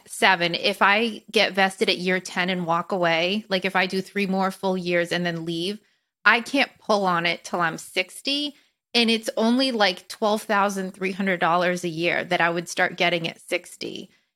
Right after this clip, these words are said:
And then if I stayed for thirty full years, I would be sixty-three. It's only, like, sixty percent. It's not, like, the full eighty percent. They changed everything in Massachusetts. I think it was after t-, twenty twelve, and I started in twenty fourteen.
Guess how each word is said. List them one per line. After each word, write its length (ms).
And 200
then 260
if 200
I 160
stayed 600
for 220
thirty 680
full 260
years, 480
I 160
would 160
be 120
sixty-three. 880
It's 180
only, 260
like, 240
sixty 440
percent. 640
It's 220
not, 340
like, 180
the 100
full 280
eighty 260
percent. 420
They 120
changed 440
everything 420
in 80
Massachusetts. 1000
I 80
think 240
it 40
was 140
after 320
t-, 160
twenty 300
twelve, 380
and 80
I 60
started 340
in 100
twenty 260
fourteen. 680